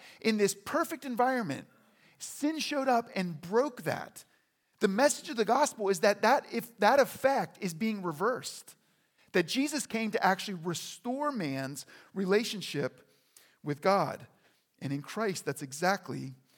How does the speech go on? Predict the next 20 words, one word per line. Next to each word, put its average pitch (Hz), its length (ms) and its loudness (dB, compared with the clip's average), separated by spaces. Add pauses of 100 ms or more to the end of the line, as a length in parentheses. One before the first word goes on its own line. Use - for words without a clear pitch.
(260)
what 156 160 -4
he 160 120 -10 (120)
does. - 560 -8 (1160)
Now, 135 100 -10
sure, 165 320 -4
there 160 180 -4
is 156 80 -6
still 190 320 -6
a - 20 -4
list 160 360 -8
of 127 180 -8
do's 160 240 -8
and 123 120 -8
don'ts, 180 580 -10 (280)
but - 140 -12
the 190 80 -10
motivation 196 640 -8
is 247 120 -10
completely 156 460 -10
different. 120 420 -10